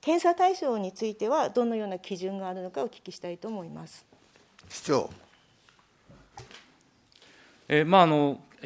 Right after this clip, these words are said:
Speaker 3: 基準につきましてはですね、やはりその、まあ、熱が、あ、あるですとか、あの、風邪の症状ですけども、やっぱりは-、肺に、あの、い-、影が、あ、あるですとか、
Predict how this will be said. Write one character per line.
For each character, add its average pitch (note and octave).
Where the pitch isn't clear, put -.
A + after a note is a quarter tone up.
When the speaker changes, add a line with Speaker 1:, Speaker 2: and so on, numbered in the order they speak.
Speaker 3:
基 D#3+
準 F#3+
に G#3
つ -
き A3
ま A#3
し A3+
て E3+
は B2+
で G#2+
す -
ね、 A#2
や F3
は G#3
り F3
そ C#3
の、 C3
ま E3+
あ、 C3+
熱 D3+
が、 A2+
あ、 A2+
あ D3
る A#2+
で G2+
す -
と G#2+
か、 C3+
あ C3
の、 C3
風 C3+
邪 D3
の D3
症 E3
状 F3
で D3
す -
け C3
ど B2+
も、 C3
や B2
っ -
ぱ -
り A2+
は-、 A#2+
肺 E3+
に、 F3+
あ B2+
の、 B2
い-、 B2
影 C#3+
が、 G2+
あ、 A#2
あ B2+
る A#2+
で G#2
す -
と G#2
か、 A#2